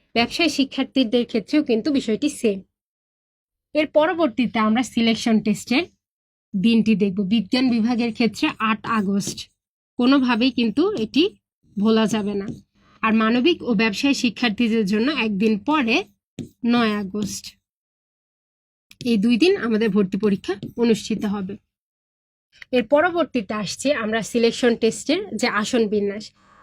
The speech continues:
আমরা পরীক্ষার দিন যদি গিয়ে সিট খোঁজার চেষ্টা করি, তাহলে কিন্তু আমাদের বিভ্রান্তিতে পড়তে হবে। তাই আমরা পরীক্ষার আগের দিন, অর্থাৎ আট তারিখের আগে, সাত তারিখে আমাদের ওয়েবসাইটে এবং Facebook পেজে আসন বিন্যাস দিয়ে দেওয়া হবে। আমরা সেটি চেক করে তারপরে পরীক্ষা দিতে যাব।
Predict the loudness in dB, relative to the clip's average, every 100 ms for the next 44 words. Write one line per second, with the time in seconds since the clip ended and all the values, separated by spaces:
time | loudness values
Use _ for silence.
0 | -2 2 2 2 4 2 2 -2 -2 2
1 | 6 6 6 2 0 2 2 0 -6 -14
2 | -2 0 0 0 0 0 0 -2 -2 0
3 | 0 0 -2 -2 -2 0 0 0 -2 -2
4 | -2 -2 -6 -6 -6 -6 -10 -10 -12 -14
5 | _ _ _ -2 0 2 2 0 2 2
6 | 2 -2 0 0 2 2 0 0 0 -6
7 | -6 -4 -6 _ -2 0 -2 -4 -4 -4
8 | -2 -4 -2 -2 0 -2 -2 -2 0 2
9 | 0 0 -2 -2 0 -2 0 0 0 -4
10 | -4 -4 -2 -4 -4 -2 0 0 0 -2
11 | -4 0 0 0 -4 -6 -6 -8 -10 _
12 | _ 0 0 0 -2 -2 -2 0 0 0
13 | -2 -2 -2 -2 0 -2 0 -2 -2 -4
14 | -4 -4 -6 -8 -10